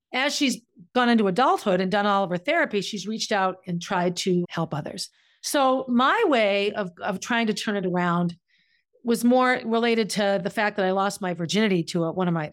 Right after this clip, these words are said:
high school teacher, a high school science teacher of mine, and how tied into my sexual abuse that behavior was, because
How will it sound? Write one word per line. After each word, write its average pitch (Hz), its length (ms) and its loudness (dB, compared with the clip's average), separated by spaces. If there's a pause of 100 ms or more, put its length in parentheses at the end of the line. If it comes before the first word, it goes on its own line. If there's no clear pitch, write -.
high 196 140 -2
school 185 240 -4
teacher, 123 340 -6
a 127 80 -8
high 175 140 -2
school 165 220 -4
science 156 320 -6
teacher 143 260 -10
of - 100 -16
mine, - 260 -12 (460)
and 185 360 0
how 202 460 0 (200)
tied 247 480 0
into 226 540 4
my 175 260 0
sexual 190 480 -4
abuse 160 500 -4 (500)
that 202 420 -2 (760)
behavior 170 440 -2
was, - 460 -10 (380)
because 185 600 -2